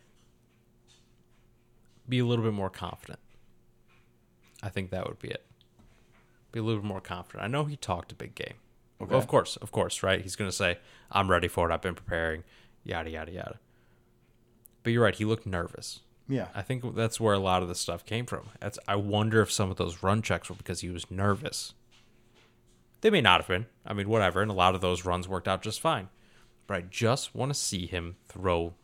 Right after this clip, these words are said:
Speaker 1: the football like I know he can. And I don't think the entire game we really saw him let it loose.
Speaker 2: No, he did not.
Speaker 1: He barely took any shots downfield, right? And when he did, they were off balance, just kinda chucking it up there, falling away from the rush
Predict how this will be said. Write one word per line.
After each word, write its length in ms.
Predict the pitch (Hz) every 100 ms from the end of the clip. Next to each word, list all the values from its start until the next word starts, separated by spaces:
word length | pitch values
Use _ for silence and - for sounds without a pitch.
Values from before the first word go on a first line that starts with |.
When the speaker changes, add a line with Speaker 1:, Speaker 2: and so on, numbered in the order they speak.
| _
Speaker 1:
the 80 | 92
football 560 | - 92 - 85 98 - -
like 160 | - 95
I 40 |
know 180 | 92 87
he 40 |
can. 280 | - - - _ _ _ _
And 220 | 104 95 - _ _ _
I 60 | 110
don't 140 | 113
think 140 | 135 113
the 100 | 104
entire 360 | 95 104 95
game 220 | 92 90
we 80 | 85
really 300 | 82 87 85
saw 180 | - 85
him 220 | 87 87
let 160 | 87 -
it 160 | 50
loose. 400 | 64 - - - - _
Speaker 2:
No, 300 | 113 110 98
he 160 | 92 101
did 120 | 95
not. 220 | 90 - - -
Speaker 1:
He 240 | 107 107
barely 500 | 98 104 95 120 123
took 160 | - 113
any 160 | 104
shots 300 | 95 87 -
downfield, 600 | 92 82 - - 50 - - _
right? 260 | 90 90 85
And 160 | 87 90
when 180 | 101
he 140 | 104 110
did, 360 | 104 92 90 - _ - - - - - _
they 80 | -
were 160 | 87 -
off 280 | 95 - -
balance, 680 | 92 92 90 87 - - -
just 160 | - -
kinda 240 | 98 90
chucking 380 | - - 101 104
it 60 | 92
up 180 | 90 -
there, 340 | 90 87 85 -
falling 420 | - 98 98 95
away 240 | 90 85
from 220 | - 90
the 100 | 87
rush 520 | 87 85 - - -